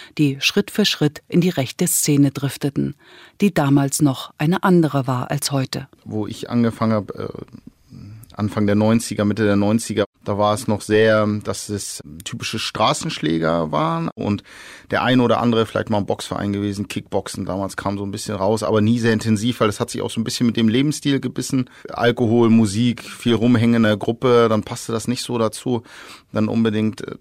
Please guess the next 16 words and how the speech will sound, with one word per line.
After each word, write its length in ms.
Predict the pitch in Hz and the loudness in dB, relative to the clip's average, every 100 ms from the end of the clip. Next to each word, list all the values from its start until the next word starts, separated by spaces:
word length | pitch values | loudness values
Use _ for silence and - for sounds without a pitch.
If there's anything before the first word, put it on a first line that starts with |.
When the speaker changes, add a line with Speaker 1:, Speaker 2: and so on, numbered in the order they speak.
| - | -6
Speaker 2:
Kampfsport 460 | 117 127 - 120 | -4 -4 -4 -6
zu 120 | - | -2
machen 240 | 120 110 113 | -2 -2 -2
oder 140 | 107 | -4
Kraftsport. 680 | - - - - - 58 58 | -4 -6 -8 -8 -4 0 0
Auch 160 | 107 | -2
Kraftsport 480 | - - - - 117 | -6 -8 -8 -6 -4
war 80 | 110 | -2
damals 340 | 104 113 110 | -2 -2 -4
auch 120 | - 123 | -4 -2
noch 80 | |
nicht 160 | 120 113 | -2 -4
so 100 | 123 | -6
das 140 | 110 | -8
große 300 | - 123 113 | -8 -10 -10
Thema. 360 | 113 120 123 135 | -6 -2 -2 -4